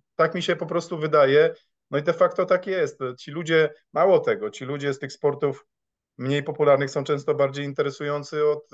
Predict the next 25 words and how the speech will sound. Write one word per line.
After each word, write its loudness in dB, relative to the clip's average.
od -8
tych -10
z -20
tych -8
bardziej 0
popularnych, 0
bo -4
oni -4
są -6
troszeczkę, 0
e, -4
no 0
mówiąc -2
kolokwialnie, 0
zmanierowani, -4
bo -6
udzielają -4
wielu -8
wywiadów 0
i -14
troszeczkę -4
im -4
się -6
to 0
nudzi. -6